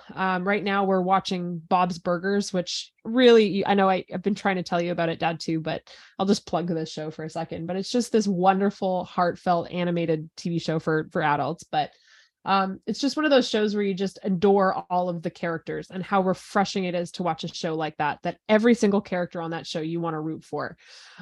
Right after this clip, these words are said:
um, and just how rare that is. And I just, I just really value just being able to just sit in, in this brain candy of, of wholesome entertainment, um, and just be able to just kinda, you know, twenty minute an episode,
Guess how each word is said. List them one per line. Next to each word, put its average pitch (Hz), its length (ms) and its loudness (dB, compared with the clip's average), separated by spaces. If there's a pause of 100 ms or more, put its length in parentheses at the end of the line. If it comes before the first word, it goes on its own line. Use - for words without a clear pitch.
(120)
um, 190 480 0
and 185 180 0
just - 140 -2
how 190 140 2
rare 175 340 2
that 160 180 0
is. 151 240 -4
And 180 180 -6
I 214 100 0
just, 214 280 2
I 202 100 4
just 208 200 0
really 233 400 4
value 180 680 2 (500)
just 359 220 2
being 302 160 4
able 262 180 4
to 233 120 -6
just 240 300 0
sit 247 260 2 (180)
in, 202 300 -2 (100)
in 220 180 4
this 202 180 4
brain 190 540 4
candy 233 720 0 (200)
of, 196 200 2 (160)
of 190 260 4
wholesome 233 680 4
entertainment, 208 1000 -4 (560)
um, 196 540 4
and 214 140 2
just 226 220 0
be 214 100 0
able 196 180 2
to 208 120 -2
just 185 220 -2
kinda, 185 280 -2
you 196 80 -2
know, 175 280 -4
twenty 311 320 0
minute 214 260 0
an 190 100 0
episode, 185 640 -2